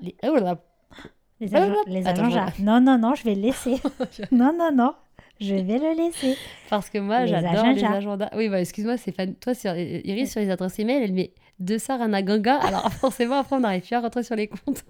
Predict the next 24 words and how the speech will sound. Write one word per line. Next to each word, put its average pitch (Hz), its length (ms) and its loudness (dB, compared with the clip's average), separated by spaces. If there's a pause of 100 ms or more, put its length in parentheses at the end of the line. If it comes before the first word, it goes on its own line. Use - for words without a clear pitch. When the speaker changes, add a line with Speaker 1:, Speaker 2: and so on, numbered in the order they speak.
(140)
Speaker 1:
<laughs> - 1300 -14
Donc, 233 180 0 (400)
je 185 160 -2
Speaker 2:
Ah, - 40 0
je 320 40 -2
Speaker 1:
disais 175 280 -2
Speaker 2:
suis - 60 -2
morte. 240 260 -2 (420)
Eh, 214 80 2
Speaker 1:
Non. 208 80 2
Speaker 2:
ça 233 140 4
taille 180 220 0
beaucoup, 233 340 -2
ce - 100 -10
premier 208 360 0
épisode. 208 300 -4
Speaker 1:
Ouais. 196 160 -4
Speaker 2:
Vous 196 60 -6
savez, 226 260 4
en 208 120 4
vrai, 196 140 -2
on 220 140 2
s'aime. 160 240 -6
Speaker 1:
Non, 143 100 -12